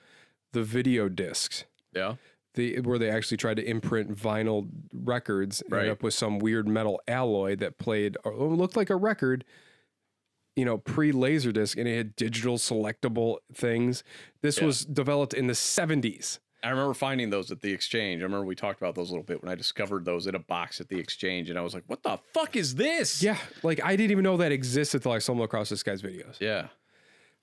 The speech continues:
Speaker 1: And, and I'm a sucker for T V techno-, video technology, too.
Speaker 2: Yeah.
Speaker 1: Um, but yeah, like, I always thought, like, I thought the next evolution, instead of the four K Blu-rays, was, were gonna be this thing called, uh, a nano disc,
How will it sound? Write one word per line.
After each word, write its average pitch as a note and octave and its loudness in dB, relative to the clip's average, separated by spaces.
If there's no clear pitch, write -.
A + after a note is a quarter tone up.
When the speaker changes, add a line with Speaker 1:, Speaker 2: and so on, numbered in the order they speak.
Speaker 1:
And, A2+ 0
and A#2+ 2
I'm F#3 2
a C#3+ 4
sucker E3+ 0
for B2 0
T A#2+ 0
V A#2 2
techno-, A2 0
video A2 0
technology, G2+ -2
too. - -4
Speaker 2:
Yeah. F2 -4
Speaker 1:
Um, G#2 -2
but C3 -2
yeah, D#3 2
like, G#2+ 0
I C3+ 0
always E3 4
thought, C#3+ 2
like, B2+ 0
I D3 2
thought D3 0
the B2 2
next A#2+ 2
evolution, A2+ 2
instead A2 0
of G#2 2
the F#2+ -2
four B2 0
K A2+ 0
Blu-rays, A2 2
was, A2 0
were A#2 0
gonna G#2+ 0
be G#2+ 0
this G2 -2
thing G#2+ -2
called, G2 -2
uh, F#2 -2
a G2 -2
nano A2 0
disc, F2 -8